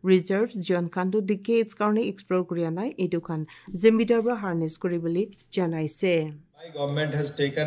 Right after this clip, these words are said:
Speaker 2: up with the government of India to evolve a state-specific policy for the exploration and production of petroleum and natural gas in Nagaland, while fully respecting the special constitutional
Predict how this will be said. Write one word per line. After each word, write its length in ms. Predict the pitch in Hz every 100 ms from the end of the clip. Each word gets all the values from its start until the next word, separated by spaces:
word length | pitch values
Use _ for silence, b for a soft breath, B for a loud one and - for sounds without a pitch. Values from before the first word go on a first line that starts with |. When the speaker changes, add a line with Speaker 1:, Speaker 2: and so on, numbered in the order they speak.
| 151
Speaker 2:
up 80 | 139
with 80 | 120
the 60 | 117
government 300 | 120 131 139 143
of 60 | 123
India 240 | 110 113 113 117
to 80 | 117 117
evolve 320 | 117 131 135 135
a 20 | 131
state-specific 920 | - 139 156 156 - 139 127 - 143 - -
policy 420 | 123 127 - 143 156 -
for 120 | 139 135
the 80 | 139 135
exploration 680 | - 156 156 160 170 - 165
and 120 | 151 143
production 420 | 135 135 - 165 156
of 100 | 143
petroleum 580 | 135 - 147 143 160 151 135
and 80 | 127 123
natural 300 | 120 151 131 117
gas 300 | 127 131 143
in 40 | 123 113
Nagaland, 440 | 123 139 117 95 -
while 180 | 127 139 131
fully 260 | 156 160 165 151
respecting 500 | - - - 151 147
the 60 | 139 -
special 340 | 131 123 143 -
constitutional 540 | 123 120 127 113 127